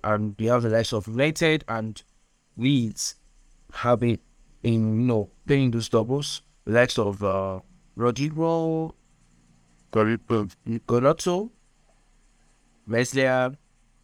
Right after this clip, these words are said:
Bruno Fernandes of Man United now, Rashford, even Anthony, all on its cards, you know, for selection for a double game week that is upon us.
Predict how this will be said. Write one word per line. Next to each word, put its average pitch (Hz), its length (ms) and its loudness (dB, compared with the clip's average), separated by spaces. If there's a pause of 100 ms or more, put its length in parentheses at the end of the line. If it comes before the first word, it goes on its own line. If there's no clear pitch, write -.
(220)
Bruno 120 220 2
Fernandes 123 1040 0 (560)
of 104 260 -2
Man 113 200 0
United 110 500 0
now, 107 420 2
Rashford, 113 1000 0 (220)
even 139 300 2
Anthony, 113 580 0
all 120 240 2
on 110 140 0
its 104 120 -4
cards, 107 440 0
you 123 60 -4
know, 104 260 -4
for - 180 -2
selection 113 600 0 (400)
for 107 400 2 (260)
a 110 320 4
double 110 360 0
game 113 360 0
week 110 380 -4 (640)
that 107 340 2
is 117 220 -2
upon 147 420 -2
us. - 480 -2